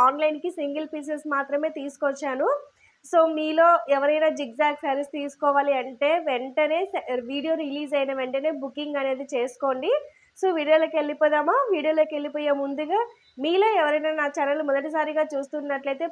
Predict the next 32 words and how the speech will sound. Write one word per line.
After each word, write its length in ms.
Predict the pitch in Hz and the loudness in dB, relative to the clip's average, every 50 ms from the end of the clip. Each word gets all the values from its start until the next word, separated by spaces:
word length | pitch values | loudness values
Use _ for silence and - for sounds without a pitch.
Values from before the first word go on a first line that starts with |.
| - | -6
ప్లీజ్ 320 | 330 320 339 359 381 415 415 403 | -6 -4 0 2 2 2 2 2
సబ్స్క్రైబ్ 480 | 381 311 - - - 339 311 311 311 - | 0 -2 -2 -4 -2 0 0 0 0 0
చేసుకొని 340 | 294 277 285 - - 302 294 285 | -2 -2 -2 -4 -8 -6 -6 -6
మీ 80 | 277 269 269 | -8 -8 -4
friends 260 | 294 277 277 285 285 320 | -4 -4 -4 -4 -6 -6
and 120 | 285 294 294 294 302 | -4 -4 -6 -4 -4
ఫ్యామిలీతో 380 | 277 254 262 277 277 - 285 294 294 311 | -4 -4 -4 -4 -4 -2 -2 -2 -2 0
షేర్ 200 | 285 269 269 277 277 | 0 0 0 0 0
చేయండి. 380 | 294 269 269 262 254 262 311 427 587 - - - _ _ _ _ _ 269 | -2 -2 -2 -2 -2 -2 -2 -2 -2 -2 -6 -14 _ _ _ _ _ -6
మీ 120 | 285 320 302 285 | 0 2 2 2
అందరి 360 | 294 302 311 330 349 359 381 - 359 330 | 2 0 4 4 4 4 4 2 4 4
కోసం 280 | 311 311 311 370 339 320 302 302 | 4 4 2 -2 -4 -2 -4 -6
వీవర్ 300 | 302 285 311 311 311 311 | -2 -2 -2 -2 0 2
కాస్ట్‌కే 400 | 311 294 294 - 320 294 311 311 311 320 | 0 0 0 -2 -6 -2 -2 -2 0 0
శారీస్ 360 | 294 269 277 277 302 294 311 302 | 0 0 0 0 -2 -6 -8 -10
ఇస్తున్నాను 480 | 277 - _ 302 285 294 285 285 285 269 269 | -12 -10 _ -8 -6 -4 -4 -4 -4 -4 -2
కదండి. 300 | 269 262 262 262 277 320 330 320 | -2 -2 -2 -4 -6 -8 -8 -4
So, 60 | 359 339 320 | -4 -4 -2
ఒక 100 | 320 320 311 - 349 | -2 -4 -6 -4 -6
చిన్న 360 | 339 330 330 339 349 381 392 392 330 | -6 -6 -6 -4 0 2 2 4 4
లైక్ 240 | 311 311 302 311 311 294 | 2 0 0 -2 -2 0
అనేది 220 | 285 285 285 277 285 320 | 0 0 0 -2 -4 -4
చేయండి. 400 | 277 277 277 269 269 269 302 302 294 277 | -2 -2 0 -2 -2 -4 -6 -8 -8 -10
ఇంకా 200 | 269 254 302 302 302 294 285 277 | -8 -6 -4 -4 -2 0 -2 -2
ఏంటంటే 360 | 285 277 277 277 277 277 294 294 302 | -2 -4 -6 -6 -4 -6 -6 -6 -2
శారీస్ 440 | 277 247 254 262 285 285 277 - 330 403 480 466 - _ _ _ _ _ 285 302 | -2 0 0 0 -4 -6 -8 -6 -6 -6 -6 -8 -10 _ _ _ _ _ -10 -6
ఇంకా 160 | 269 349 339 311 302 | 0 0 0 0 0
మంచిగా 320 | 277 277 269 311 302 320 320 320 | -4 -6 -8 -6 -4 -4 -4 -4
తీసుకురావడానికి 880 | 302 294 - - 311 302 294 294 285 277 277 277 285 277 277 285 269 330 339 311 285 | -8 -10 -10 -4 -2 -2 0 2 4 4 4 4 2 -2 -4 -6 -8 -8 -6 -2 -2
నాకు 300 | 269 262 269 269 - 294 294 285 262 233 247 | 0 -2 -2 -4 -6 -6 -4 -2 -2 -2 -2
ఎనర్జెటిక్‌గా 600 | 247 269 269 262 - 262 311 294 247 - 302 302 285 285 | -4 -4 -6 -10 -10 -10 -10 -10 -2 0 2 4 4 4
ఉంటుందండి. 580 | 277 269 269 285 285 277 269 254 254 262 302 403 | 2 0 -4 -6 -6 -4 -4 -4 -4 -2 -2 -2